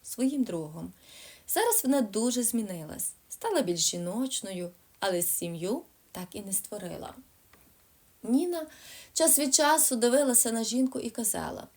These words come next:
що в неї, мабуть, не все в порядку з головою. «Леоніде, а чого це ти вирішив двірником піти?» запитала сусідка,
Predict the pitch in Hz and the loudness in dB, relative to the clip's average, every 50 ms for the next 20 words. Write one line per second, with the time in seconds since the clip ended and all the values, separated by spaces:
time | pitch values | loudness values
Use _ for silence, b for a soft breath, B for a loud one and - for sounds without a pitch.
0 | _ _ - - - - 202 196 196 196 196 254 285 294 269 233 - 143 135 - | _ _ -8 -4 -2 0 0 0 0 0 0 0 0 0 0 0 0 -4 -8 -10
1 | - - - - _ - 220 233 247 233 - - 226 254 247 - 220 196 185 190 | -12 -14 -16 -16 _ -4 0 0 2 4 4 4 4 2 2 2 2 2 2 0
2 | 190 - 196 190 196 196 202 202 202 190 190 175 165 160 165 185 185 196 B B | -2 -4 -8 -8 -8 -8 -10 -12 -10 -10 -8 -8 -8 -8 -10 -12 -14 -16 B B
3 | B B B B B B B - 262 285 302 311 294 269 233 202 180 170 160 160 | B B B B B B B 4 6 6 6 6 6 6 6 4 2 -2 -4 -6
4 | - _ _ _ _ _ _ - 226 - - 269 320 466 480 - 453 427 - 403 | -8 _ _ _ _ _ _ -8 -6 -4 -4 -2 -2 -2 0 0 0 0 -2 -2
5 | 381 392 392 370 339 - 359 302 285 - 349 311 330 330 320 - - 190 185 180 | -2 -2 0 2 2 2 2 0 -2 -2 -2 -2 -2 -4 -4 -2 -2 -2 -2 -4
6 | - - - - - - - - - - _ - - _ _ - 185 185 196 190 | -6 -10 -10 -8 -8 -8 -8 -10 -14 -20 _ -20 -20 _ _ -4 -2 -2 0 0
7 | 190 185 - 185 175 175 175 180 175 - - 180 - - - 254 277 - - - | -2 -2 0 2 2 2 2 2 0 0 -2 -2 -2 -2 -2 -4 -4 -6 -8 -10
8 | 170 | -10